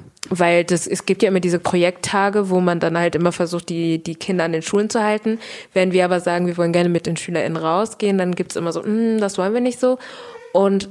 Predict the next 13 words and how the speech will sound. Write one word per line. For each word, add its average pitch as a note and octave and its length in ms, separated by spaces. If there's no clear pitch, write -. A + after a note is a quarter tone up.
was G3 340
mir G3 200
oft - 240
auffällt F3 380
ist, F#3+ 300
manche G3+ 560
Schulen G3 480
lassen F3 500
die F3 100
LehrerInnen F3+ 520
immer F3+ 220
im E3+ 100
Klassenraum. F3 600